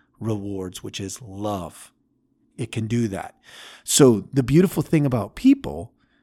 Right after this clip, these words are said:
is we have the capacity to see beyond the, the, the pain and the suffering of today and into, at the end of this, I will be a better person.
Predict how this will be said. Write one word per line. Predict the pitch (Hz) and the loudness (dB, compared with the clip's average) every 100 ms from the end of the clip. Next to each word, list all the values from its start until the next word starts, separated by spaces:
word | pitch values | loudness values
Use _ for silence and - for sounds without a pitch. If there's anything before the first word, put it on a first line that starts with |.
| _ | _
is | - 110 | -8 -6
we | 113 151 196 | -2 0 0
have | - 160 170 147 | -4 -6 -6 -6
the | - | -6
capacity | 127 - - - - 180 - 127 92 95 - _ _ _ _ - - | -4 -4 -4 -6 -4 -4 -2 -4 -8 -14 -20 _ _ _ _ -20 -6
to | - 160 | 0 2
see | - - 160 | 4 4 2
beyond | 156 151 131 123 156 170 175 175 - _ - - - | 2 2 2 2 0 0 0 0 -4 _ -20 -14 -6
the, | 123 123 120 113 110 - - | -2 4 4 2 -2 -6 -8
the, | 127 107 - | -8 -8 -4
the | 131 127 _ | -2 -2 _
pain | - - 151 156 175 185 | -8 -2 0 2 2 0
and | - 120 | -2 -4
the | |
suffering | 110 - 139 - 143 127 | -2 0 -2 -2 -2 -2
of | 113 - - | -4 -8 -12
today | - 120 - 170 196 98 110 120 _ _ _ _ _ _ _ _ - _ - | -12 -6 2 2 2 -4 -8 -16 _ _ _ _ _ _ _ _ -20 _ 2
and | 147 135 | 2 2
into, | 190 214 214 - - 143 113 101 101 _ _ _ _ _ _ _ _ - | 2 2 2 0 0 2 2 -2 -10 _ _ _ _ _ _ _ _ -2
at | 147 | 0
the | 147 123 - | 0 0 0
end | 156 175 | 2 4
of | 151 92 | 2 0
this, | 95 90 - - _ | -8 -8 -10 -14 _
I | 123 | -6
will | 131 127 | -2 -2
be | 123 123 | 0 2
a | 113 104 | 2 -2
better | 117 110 101 | -4 -4 -6
person. | - - 110 92 - 73 | -8 -8 -6 -4 -6 -10